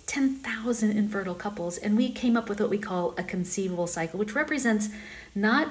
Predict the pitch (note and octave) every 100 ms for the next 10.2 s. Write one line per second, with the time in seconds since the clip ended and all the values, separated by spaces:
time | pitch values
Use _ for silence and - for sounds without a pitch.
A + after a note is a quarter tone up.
0 | - A3 A3+ A3+ G3+ G3 A3+ C4+ C#4 F#3+
1 | - E3 D#3+ D#3+ D#3+ D#3 C#3+ C#3+ - F#3
2 | A#3+ D4 - - - G3+ G#3 G#3 - D4
3 | E4 D4 G#3 G3 F#3+ G#3 G#3+ - C4+ C4+
4 | B3+ - A#3 A#3+ A#3 - G#3+ G#3 G3+ -
5 | G3 F#3 F3+ - F#3+ G3+ F#3+ F3 E3 -
6 | - - - A#3+ B3 C#4+ C#4 G3+ G3+ G3
7 | F#3 F#3 - G3 F#3 F3+ - G#3 G3+ G#3
8 | G3+ F#3 F3+ - F3+ F3+ F3 E3+ E3 F#3+
9 | G3 A3 A#3 E4 G4 B3+ G3+ G#3 F#3+ F#3
10 | G#3+ C4